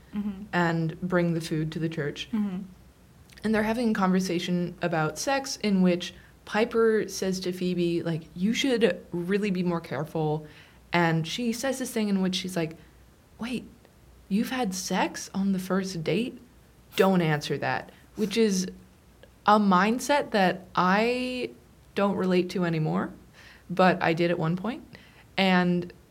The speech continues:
Speaker 2: could be construed as prudish. <laughs> Prudish. <laughs> Okay. Um, but also really just, I think, is trying to connect with Piper as a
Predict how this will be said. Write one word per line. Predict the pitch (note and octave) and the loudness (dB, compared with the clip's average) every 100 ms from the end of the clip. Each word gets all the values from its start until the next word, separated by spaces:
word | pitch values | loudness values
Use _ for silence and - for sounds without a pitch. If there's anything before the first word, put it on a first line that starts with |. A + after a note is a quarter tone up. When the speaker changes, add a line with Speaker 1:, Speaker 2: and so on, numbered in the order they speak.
| - | -18
Speaker 2:
could | - C4+ C4+ | -6 -4 0
be | C4 C4 B3+ - - | 0 2 2 -2 -4
construed | - G3+ G3 G3 G3 F#3+ F#3 F3+ | -2 0 0 -2 -2 0 -2 -2
as | E3+ D3+ D3+ D#3 - - | 0 2 0 -4 -10 -16
prudish. | - F#3+ F#3+ C#4+ F4 - - - - - - - | -4 0 2 0 -2 -6 -10 -14 -20 -20 -20 -6
<laughs> | G3+ A3 - - | 2 2 2 -4
Prudish. | - D3 C#3+ E3 D#3+ G3 G3 - - | -2 0 2 2 4 2 4 2 2
<laughs> | - - - - - - A#3 F#3 - - - - | -4 -16 -20 -20 -2 8 8 8 0 -2 -10 -2
Okay. | F#3 D3+ - - A4+ - | 2 2 0 -8 -2 8
Um, | G3 F3 E3 E3 - - - - - - - - | 10 10 8 2 -6 -12 -16 -18 -20 -20 -20 -10
but | F#3+ B3 A#3 - | 2 4 4 4
also | A3 A3+ C#4 C4 B3+ - - | 2 4 2 2 2 -2 -6
really | A3+ A#3+ C4+ C4+ | -2 -2 0 -2
just, | B3 A#3+ A#3+ - - - - - | 2 2 2 -10 -20 -20 -14 -6
I | A#3+ | -6
think, | - - D#4+ E4+ | -4 -4 0 0
is | C#4+ | -2
trying | - G#3+ G#3+ | -2 -2 0
to | |
connect | G3+ F3+ E3+ F3+ | 0 0 0 -2
with | F3 F3 | -4 -2
Piper | D3+ D3+ D#3 D3+ D3+ - | -4 -2 0 2 0 -2
as | D#3 D#3 D3 D3+ - - - - - | -2 0 0 -4 -8 -18 -20 -20 -20
a | - | -2